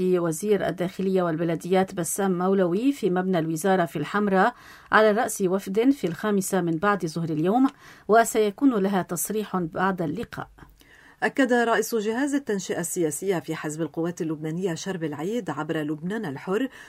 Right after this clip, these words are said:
Speaker 2: ضمن برنامج الجمهورية القوية أن القوات اللبنانية ستقوم بكل ما يلزم لحماية ناسها بالتزامن مع المواجهة السياسية،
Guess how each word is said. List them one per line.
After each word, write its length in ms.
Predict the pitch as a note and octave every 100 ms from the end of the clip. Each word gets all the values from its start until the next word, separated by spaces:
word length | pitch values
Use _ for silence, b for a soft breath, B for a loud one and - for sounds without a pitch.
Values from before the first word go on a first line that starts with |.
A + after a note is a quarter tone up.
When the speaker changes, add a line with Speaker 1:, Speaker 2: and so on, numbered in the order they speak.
| B B
Speaker 2:
ضمن 260 | F#3+ B3 B3
برنامج 520 | G3+ G#3 B3+ C4 A3
الجمهورية 600 | - E3 E3+ D#3 F3 G#3+
القوية 580 | F#3+ - F#3+ G3+ E3+ E3 B B B -
أن 140 | F#3+
القوات 460 | E3 F3 D#3+ E3 F3+
اللبنانية 580 | E3 D#3+ E3+ G3+ A3
ستقوم 680 | F#3 G3 E3 C#3+ G#3+ G#3+ F#3+
بكل 480 | D#3 - B3 B3+ A3+
ما 100 | A3+
يلزم 460 | A3+ E3+ E3 D#3+
لحماية 640 | D3+ E3+ E3+ D#3+ F3 G3 F3+ G3+
ناسها 520 | A3 A3+ F3+ E3 F3 E3 B B B
بالتزامن 680 | G3 A3+ F#3+ A#3+ C4 C4+ G#3
مع 180 | E3
المواجهة 480 | D#3+ D#3 D3 D#3+ F#3+
السياسية، 680 | G#3 - A3 G3 F#3 D#3 C#3